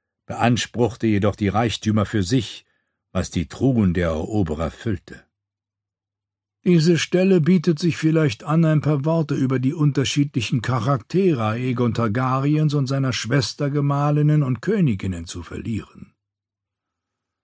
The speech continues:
Visenya, die älteste der drei, war eine ebenso grimmige Kriegerin wie Aegon selbst.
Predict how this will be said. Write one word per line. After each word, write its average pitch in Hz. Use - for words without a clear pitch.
Visenya, 123
die 87
älteste 107
der 107
drei, 113
war 113
eine 123
ebenso 139
grimmige 127
Kriegerin 127
wie 131
Aegon 123
selbst. 95